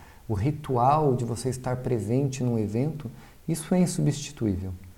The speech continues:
Então, eu acho que a gente tá fazendo muita adaptação nesse período de pandemia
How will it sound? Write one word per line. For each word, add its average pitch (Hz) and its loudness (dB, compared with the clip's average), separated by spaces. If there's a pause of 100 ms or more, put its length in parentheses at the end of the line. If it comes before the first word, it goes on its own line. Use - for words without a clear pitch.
(280)
Então, 160 2
eu 156 8
acho 160 6
que - 2
a - 2
gente 170 0
tá 165 0
fazendo 143 2
muita 175 6
adaptação 131 0
nesse 120 0
período 113 2
de 107 -2
pandemia 117 0